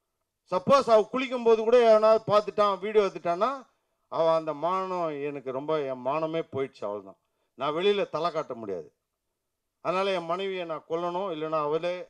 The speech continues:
தற்கொலை பண்ணிக்கமா, உன் மானம், என் மானம் போயிடுச்சு.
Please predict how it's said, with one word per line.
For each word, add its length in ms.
தற்கொலை 400
பண்ணிக்கமா, 500
உன் 160
மானம், 320
என் 120
மானம் 380
போயிடுச்சு. 380